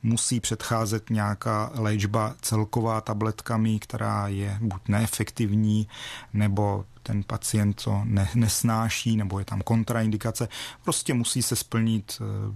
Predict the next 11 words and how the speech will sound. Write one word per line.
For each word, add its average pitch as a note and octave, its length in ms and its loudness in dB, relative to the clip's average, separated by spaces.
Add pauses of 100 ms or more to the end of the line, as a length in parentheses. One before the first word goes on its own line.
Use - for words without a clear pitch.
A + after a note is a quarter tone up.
(120)
celá A2 280 2
řada G#2 240 0
kritérií, G#2+ 800 0 (360)
eh, G#2 280 -2 (140)
aby G#2+ 460 0
bylo A2+ 440 0
možné G#2 680 2 (240)
zvažovat G#2+ 640 0
tuto G2+ 260 -6
biologickou G2 580 -2
léčbu. G2 480 -4